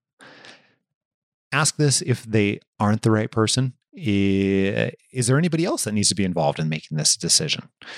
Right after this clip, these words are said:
So all of those are great questions to begin that conversation and continue it as a partnership. And if they aren't able to do it in the way that you're asking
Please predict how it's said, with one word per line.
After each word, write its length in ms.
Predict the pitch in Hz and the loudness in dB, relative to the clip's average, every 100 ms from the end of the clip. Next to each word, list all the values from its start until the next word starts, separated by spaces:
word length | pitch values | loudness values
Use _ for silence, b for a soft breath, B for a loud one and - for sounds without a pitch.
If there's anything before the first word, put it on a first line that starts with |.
| B | B
So 160 | - - | -6 0
all 160 | 147 180 | 0 0
of 80 | |
those 220 | 135 131 117 | 0 0 0
are 40 | |
great 280 | 104 117 - | -2 -2 -2
questions 580 | 98 95 - 165 - - | -2 0 0 0 0 0
to 60 | 117 | 0
begin 380 | 117 107 117 | 0 2 2
that 160 | 123 107 | 2 -2
conversation 640 | - 95 92 87 82 92 | -2 -2 0 0 0 2
and 100 | 92 | 0
continue 520 | 90 95 - 110 113 104 | 0 -2 -2 2 4 2
it 260 | 95 - - | 0 -4 -2
as 180 | 98 - | 0 0
a 60 | |
partnership. 680 | - 98 - - - 78 - - B B B B B - | 0 0 0 0 -2 -4 -12 -20 B B B B B -2
And 280 | 127 123 113 _ _ _ _ _ | 0 0 -4 _ _ _ _ _
if 140 | 117 | -2
they 100 | 135 - | 0 -2
aren't 320 | 156 202 220 | 0 0 0
able 260 | 127 120 104 | 0 0 -2
to 100 | 98 | -4
do 140 | 82 104 | -2 0
it 100 | 120 | 2
in 80 | |
the 80 | 107 | 2
way 280 | 98 95 110 | 2 2 2
that 140 | 131 | 0
you're 180 | 110 87 | -2 -2
asking 520 | 82 - - - 175 | -2 -2 -2 2 0